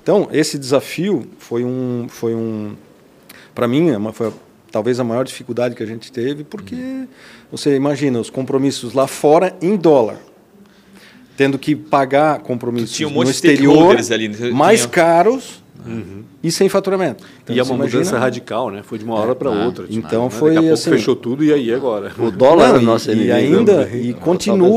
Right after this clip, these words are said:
Speaker 4: talvez
Speaker 1: o
Speaker 4: maior,
Speaker 1: desafio, né?
Speaker 4: né?
Speaker 1: Porque a gente tem ainda a, a, a, o mercado mudou.
Speaker 3: Uhum.
Speaker 2: Sim.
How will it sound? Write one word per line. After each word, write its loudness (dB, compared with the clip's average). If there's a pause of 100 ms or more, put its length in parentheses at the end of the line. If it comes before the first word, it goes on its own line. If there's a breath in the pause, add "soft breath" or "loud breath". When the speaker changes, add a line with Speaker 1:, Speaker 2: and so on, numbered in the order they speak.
(120)
Speaker 4:
talvez 4
Speaker 1:
o 2
Speaker 4:
maior, 2
Speaker 1:
desafio, -2
né? -6
Speaker 4:
né? -8
Speaker 1:
Porque -10
a -2
gente -10
tem -2
ainda 0
a, -12
a, -10
a, -12 (380 soft breath)
o -4
mercado 2
mudou. -8 (180)
Speaker 3:
Uhum. -10
Speaker 2:
Sim. -14